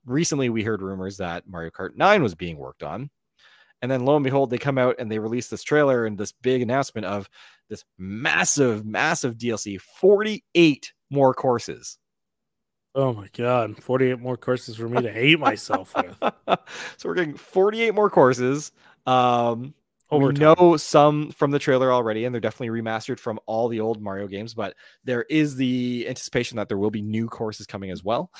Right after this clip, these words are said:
Speaker 1: Um, what they're gonna do is they're gonna release eight courses at a time over, uh, over six waves of releasing these courses. So you're, you're not just gonna get forty-eight dumped all at once. You pay for the, the, the course pass,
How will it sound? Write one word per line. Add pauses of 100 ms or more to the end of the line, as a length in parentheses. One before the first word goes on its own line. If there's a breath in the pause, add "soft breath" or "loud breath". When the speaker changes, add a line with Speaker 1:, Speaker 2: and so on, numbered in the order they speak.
(320 loud breath)
Speaker 1:
Um, (260)
what
they're
gonna
do
is
they're
gonna
release (160)
eight
courses
at
a
time (380 soft breath)
over, (560)
uh, (100)
over
six
waves
of
releasing
these
courses.
So
you're,
you're
not
just
gonna
get
forty-eight
dumped (300)
all
at
once. (400 soft breath)
You
pay
for
the,
the, (160)
the (480)
course
pass,